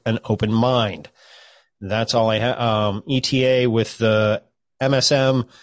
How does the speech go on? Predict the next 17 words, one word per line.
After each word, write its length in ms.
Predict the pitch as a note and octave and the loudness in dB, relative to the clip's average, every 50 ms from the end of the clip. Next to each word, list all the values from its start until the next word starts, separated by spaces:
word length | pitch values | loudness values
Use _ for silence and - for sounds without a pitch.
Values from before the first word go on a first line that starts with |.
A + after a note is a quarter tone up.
| - _ _ _ _ _ _ - | -20 _ _ _ _ _ _ -4
not 220 | B2+ C#3+ D3+ - | -2 -2 -2 -2
covering 380 | - - D#3+ D3+ D#3 D#3 D3 D3 | -2 -2 0 2 2 2 2 2
any 180 | D3 C#3+ C#3+ C#3+ | 2 2 2 2
of 80 | C3 | 2
this. 300 | B2+ C#3 C3+ C3 C3 - | 2 2 2 2 2 0
There 160 | - B2 B2 | 0 0 0
will 240 | A#2 A2+ B2 C3+ C3+ | 2 2 2 2 2
be 480 | A#2+ C3 B2+ B2+ B2 A#2+ A#2 A2 G#2 _ - | 2 0 0 0 2 0 0 -2 -2 _ -6
tiny 340 | - - D3 D3+ D#3 D3+ C3 | -4 -2 -2 0 0 0 0
heads 240 | B2+ C#3 C3+ A#2 - | 2 0 0 -2 -4
popping 400 | - - B2+ B2 - B2+ A#2 A2+ | -2 0 0 0 0 -2 -2 0
all 180 | G#2+ A#2+ B2 | 2 2 4
over 140 | B2+ A#2 G#2+ | 2 2 2
the 80 | A#2 A2+ | 0 2
U 180 | A2 A2 A2 A#2 | 2 2 2 2
S. 400 | A2+ G#2 F#2+ - - - - - | 2 0 0 0 0 -2 -2 -2
The 720 | - - A2 G#2+ G#2+ G#2 G#2 G#2+ G#2+ G#2 G#2+ G#2 G#2 G2+ | -2 -2 0 2 4 4 4 4 4 4 2 2 2 0